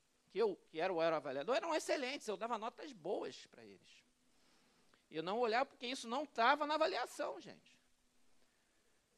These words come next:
E eu me relacionava muito bem. E no meio civil também já trabalhei.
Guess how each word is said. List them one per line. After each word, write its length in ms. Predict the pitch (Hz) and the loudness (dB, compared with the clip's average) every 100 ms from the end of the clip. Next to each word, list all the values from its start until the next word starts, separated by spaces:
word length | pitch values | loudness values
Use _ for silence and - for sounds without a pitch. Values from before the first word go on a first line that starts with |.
| _ _ | _ _
E 160 | - 208 | -12 0
eu 140 | 285 | 2
me 120 | 262 254 | 2 2
relacionava 560 | 247 262 254 247 262 | 2 2 0 0 2
muito 360 | 220 254 294 359 | 2 -2 -6 -10
bem. 440 | 202 214 226 127 - _ _ _ _ _ _ _ _ - | -8 -6 -6 -10 -20 _ _ _ _ _ _ _ _ -14
E 60 | |
no 80 | 202 | -6
meio 220 | 208 240 | -2 -2
civil 340 | - 185 180 240 | -4 -6 -6 -4
também 400 | 262 247 220 254 | -4 -2 -2 -2
já 80 | |
trabalhei. 560 | 233 196 180 147 180 208 | -4 -4 -4 -4 -4 -8